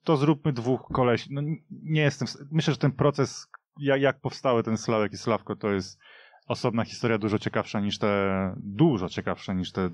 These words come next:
niż te maskotki. No bo to jest po prostu wstyd, to, to, to co było. No mówię, to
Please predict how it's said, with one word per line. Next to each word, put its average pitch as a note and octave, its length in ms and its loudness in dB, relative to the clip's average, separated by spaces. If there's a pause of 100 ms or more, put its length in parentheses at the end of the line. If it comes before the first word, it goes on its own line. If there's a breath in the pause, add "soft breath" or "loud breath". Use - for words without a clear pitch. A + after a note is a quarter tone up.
niż G2 160 0
te G#2+ 100 -2
maskotki. G2+ 540 -4 (460 loud breath)
No C3 120 -6
bo D3+ 80 -4
to - 60 -10 (220)
jest G2+ 100 -18
po - 60 -20
prostu G2 220 -6
wstyd, - 440 -6
to, A2+ 80 -2
to, - 240 -2
to - 60 -2
co C3 200 0
było. C3 220 0
No D#3+ 160 4
mówię, D3+ 140 2
to F#3+ 140 4